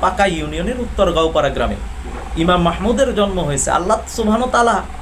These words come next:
অনেকে বিশ্বাসই করতে পারে না যে বাংলাদেশে কেন ওনার জন্ম হয়েছে। কেন জানেন? বাংলাদেশে বেশি অত্যাচার হবে,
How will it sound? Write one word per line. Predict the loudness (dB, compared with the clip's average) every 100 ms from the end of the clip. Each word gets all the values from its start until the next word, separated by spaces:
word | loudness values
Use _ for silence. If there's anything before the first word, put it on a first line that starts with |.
| -8 0
অনেকে | 2 2
বিশ্বাসই | 0 2 2 0 -2
করতে | -6 -4 0
পারে | 2 2
না | 0
যে | 0
বাংলাদেশে | 0 0 0 0 0
কেন | 0 2
ওনার | 2 0
জন্ম | 0 -2
হয়েছে। | -4 -6 -10 -10 -2
কেন | 0 0 2
জানেন? | 4 2 0 -10 -14 -14 -14 -14 -12 -4
বাংলাদেশে | 0 0 2 2 2 0 0
বেশি | 2 2 2 0
অত্যাচার | 0 -2 0 0
হবে, | -2 -4